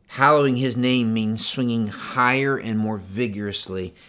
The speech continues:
into the truth and understanding of the treasure of the God I'm praying to. When I say, "Thy will be done," I'm reminded of who I'm talking to.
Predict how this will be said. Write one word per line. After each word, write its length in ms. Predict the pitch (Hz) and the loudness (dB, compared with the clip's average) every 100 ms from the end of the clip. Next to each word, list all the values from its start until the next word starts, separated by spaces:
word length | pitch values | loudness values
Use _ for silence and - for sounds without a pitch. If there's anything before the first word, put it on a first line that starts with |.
| - | -12
into 180 | 107 113 | -6 -4
the 120 | 104 | -6
truth 280 | 104 131 117 | -4 -4 -2
and 80 | 113 | -2
understanding 480 | 113 110 117 107 107 | -2 -4 -4 -2 -4
of 60 | |
the 60 | 101 | -6
treasure 460 | - 123 113 98 | -2 0 2 0
of 80 | 98 | -6
the 60 | 92 | -6
God 280 | 87 104 101 | 0 0 0
I'm 120 | 101 | -2
praying 320 | - 98 98 | -4 -4 -4
to. 320 | - 107 92 92 - _ _ _ _ _ _ _ _ _ - | -4 -4 -4 -8 -12 _ _ _ _ _ _ _ _ _ -8
When 160 | 117 120 | 0 4
I 140 | 135 | 4
say, 300 | 139 156 127 | 4 2 2
"Thy 340 | 104 117 127 | 4 4 6
will 300 | 131 127 127 | 4 4 2
be 240 | 107 120 117 | 0 -2 -2
done," 500 | 104 117 107 101 107 | -2 0 2 0 -2
I'm 320 | 110 117 123 | 0 0 2
reminded 520 | 120 113 110 113 123 107 | 0 0 0 0 0 -2
of 80 | |
who 120 | 107 113 | -2 -4
I'm 140 | 104 | -4
talking 440 | 110 98 - 98 | -2 -4 -4 -10
to. 320 | 92 95 87 | -8 -8 -8